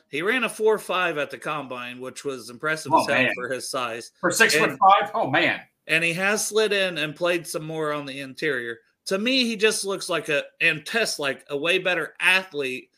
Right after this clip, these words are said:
Speaker 1: than if I was gonna move him on the line than, like, a Brian Brzee.
Speaker 2: That, that is a Bengals type. Oh,
Speaker 1: High,
Speaker 2: go ahead.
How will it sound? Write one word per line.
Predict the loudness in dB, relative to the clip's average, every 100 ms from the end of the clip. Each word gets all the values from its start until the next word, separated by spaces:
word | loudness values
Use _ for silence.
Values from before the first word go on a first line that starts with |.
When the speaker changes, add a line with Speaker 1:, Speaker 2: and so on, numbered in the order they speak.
| _ -2
Speaker 1:
than | -2
if | 2
I | 0
was | 0
gonna | -6
move | -4 -4 -4
him | -6
on | -6
the | -8
line | -4 -2 -2 -2
than, | -8
like, | -8 -8
a |
Brian | -6 -2 -2 -4
Brzee. | -10 -10 -10 -10 2
Speaker 2:
That, | 2 2 2
that | 4 6 6
is | 4 4
a | 4 4 0 _
Bengals | 4 6 4 2
type. | 0 -2 -4 _ _ -10
Oh, |
Speaker 1:
High, | 2 2
Speaker 2:
go |
ahead. | 2